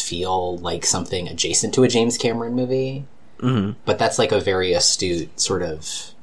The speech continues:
Speaker 1: connection. And it's click-, clicking a lot of things in my brain about movies that I love and why I love them.
Speaker 2: Sure.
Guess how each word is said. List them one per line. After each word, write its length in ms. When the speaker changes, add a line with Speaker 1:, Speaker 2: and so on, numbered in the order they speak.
Speaker 1:
connection. 680
And 100
it's 140
click-, 240
clicking 280
a 40
lot 120
of 60
things 200
in 60
my 120
brain 320
about 360
movies 420
that 100
I 80
love 300
and 100
why 200
I 40
love 280
them. 220
Speaker 2:
Sure. 440